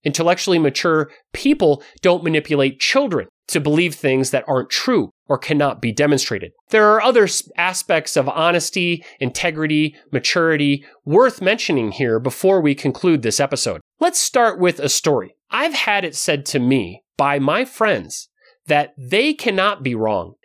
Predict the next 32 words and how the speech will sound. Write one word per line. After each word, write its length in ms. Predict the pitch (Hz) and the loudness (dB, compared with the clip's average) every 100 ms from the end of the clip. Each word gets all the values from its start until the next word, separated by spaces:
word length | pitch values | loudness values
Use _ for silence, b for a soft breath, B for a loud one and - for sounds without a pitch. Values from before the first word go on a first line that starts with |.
| - | -4
because 380 | 143 175 147 131 | -2 0 0 0
they 180 | 190 | 0
wouldn't 540 | 196 123 147 170 127 131 | 0 0 2 2 0 -2
lie 240 | 147 160 | -2 -2
to 140 | 151 113 | -4 -6
me. 200 | 90 _ _ | -8 _ _
It 80 | 185 | 0
was 160 | 208 - | 2 2
said 280 | 302 185 - | 0 0 -2
to 100 | 156 | 0
me 120 | 143 | 2
like 220 | 117 - | 0 0
this, 360 | 151 127 - - | -2 -2 -6 -4
quote, 420 | - 156 - - _ | 2 2 0 -18 _
"But 160 | 214 214 | -2 0
Paul, 520 | - 294 196 110 - _ | 2 4 4 2 -6 _
it's 220 | 214 - | -4 -2
me. 460 | 214 269 311 160 - _ _ - | 2 4 2 0 -6 _ _ -6
I 160 | 247 311 | -2 2
wouldn't 380 | 277 202 147 | 2 2 2
lie 280 | 127 123 120 | 2 2 0
to 180 | 120 120 | -2 -2
you 180 | 117 160 | 2 2
about 340 | 127 120 101 | 2 -2 0
this 440 | 127 127 175 - - | 0 2 2 -2 0
or 220 | 160 165 | 0 2
anything 360 | 196 220 233 233 | 0 0 0 2
else. 380 | 277 - - - _ _ _ | 2 0 -6 -10 _ _ _
You 220 | - 262 269 | 2 4 4
can 260 | - 240 | 0 -2
trust 480 | - - 277 - - | -2 -2 -2 -2 -2
me. 340 | 175 117 - | 0 -2 -4